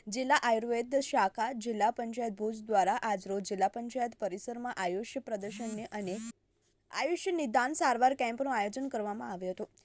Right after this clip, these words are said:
જિલ્લા પંચાયત પ્રમુખથી શ્રી જનકસિંહ જાડેજા, જિલ્લા વિકાસ અધિકારી શ્રી એસ કે પ્રજાપતિ તથા મહાનુભાવોની ઉપસ્થિતિમાં દીપ પ્રાગટ્ય કરવામાં આવ્યું હતું.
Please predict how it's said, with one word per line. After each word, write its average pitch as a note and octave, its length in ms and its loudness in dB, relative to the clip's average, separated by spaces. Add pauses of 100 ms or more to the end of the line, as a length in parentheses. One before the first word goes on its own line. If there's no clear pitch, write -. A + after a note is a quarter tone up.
(260)
જિલ્લા C4+ 260 0
પંચાયત D4+ 380 0
પ્રમુખથી A#3+ 920 -4 (200)
શ્રી B3 300 -8 (300)
જનકસિંહ C4 600 0
જાડેજા, A3 520 2
જિલ્લા A3+ 280 2
વિકાસ B3+ 400 0
અધિકારી A3 440 -2
શ્રી A#3+ 280 -8
એસ G3+ 260 -2
કે B3 100 -8
પ્રજાપતિ A3 580 -2
તથા G#3 260 -6
મહાનુભાવોની G#3 680 -6
ઉપસ્થિતિમાં G#3+ 680 -6
દીપ F3+ 180 -2
પ્રાગટ્ય G#3 360 -6
કરવામાં F#3+ 460 -4
આવ્યું E3+ 200 -2
હતું. - 140 -8